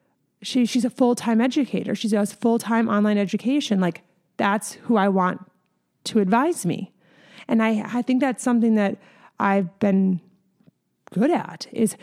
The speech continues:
seeking out people that are mentors, um, and also paying them. You know, I mean, that's another thing to kinda piggyback on there.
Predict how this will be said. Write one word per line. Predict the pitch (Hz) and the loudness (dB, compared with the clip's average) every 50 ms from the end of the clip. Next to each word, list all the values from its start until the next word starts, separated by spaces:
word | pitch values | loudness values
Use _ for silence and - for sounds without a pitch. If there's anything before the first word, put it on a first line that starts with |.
| - - _ | -20 -18 _
seeking | - - - 247 233 - 247 226 | -10 -2 0 0 2 4 2 2
out | 208 185 190 220 - - | 4 4 2 2 0 -4
people | - - 208 170 - 214 220 233 240 226 - - - - - _ _ | -4 -4 -2 0 2 2 2 2 0 -2 -6 -16 -20 -20 -20 _ _
that | 226 208 202 - _ _ _ - | -2 -2 -2 -4 _ _ _ -2
are | 196 190 | 0 0
mentors, | 190 190 185 170 180 196 - - 262 285 311 330 349 370 - - - - _ _ _ _ _ - _ _ _ | 2 2 2 2 2 0 0 0 0 0 2 0 -2 -4 -6 -10 -16 -18 _ _ _ _ _ -20 _ _ _
um, | 240 214 196 185 175 170 170 175 185 185 - _ _ _ _ _ _ _ _ _ _ _ | -2 0 0 0 0 0 0 -2 -4 -4 -6 _ _ _ _ _ _ _ _ _ _ _
and | - 233 | 0 2
also | 240 269 277 277 320 | 2 2 2 0 -2
paying | 247 - 285 311 302 277 | 0 2 0 2 2 2
them. | 214 175 - 202 190 - _ | 0 0 -2 -6 -6 -6 _
You | - 233 | 2 2
know, | 233 233 | 4 4
I | 240 247 | 4 2
mean, | 220 208 208 | 2 2 2
that's | 220 220 - | 2 0 -2
another | 214 214 226 220 208 | -2 -2 0 0 0
thing | - - 185 180 165 | -2 -2 -4 -2 -2
to | 180 190 180 - _ _ _ _ _ _ | -4 -6 -6 -8 _ _ _ _ _ _
kinda | 214 170 180 180 - _ _ _ _ _ _ _ _ _ _ _ _ _ _ _ _ _ | -12 -12 -12 -14 -16 _ _ _ _ _ _ _ _ _ _ _ _ _ _ _ _ _
piggyback | - 233 175 190 196 190 196 190 | -2 0 2 2 2 2 2 2
on | 202 185 180 185 | 2 0 2 2
there. | 190 202 190 190 | 2 2 0 -2